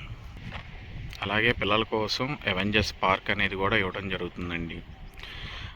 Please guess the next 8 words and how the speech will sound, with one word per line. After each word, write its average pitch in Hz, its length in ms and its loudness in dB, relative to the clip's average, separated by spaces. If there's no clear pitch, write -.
మనకి 113 340 6
హైవేకి 139 600 8
దగ్గరలో 113 560 6
ఉన్న 120 160 6
ప్రాజెక్ట్ 101 480 4
అండి. 101 260 2
ఈ 107 60 0
ప్రాజెక్ట్ 101 500 2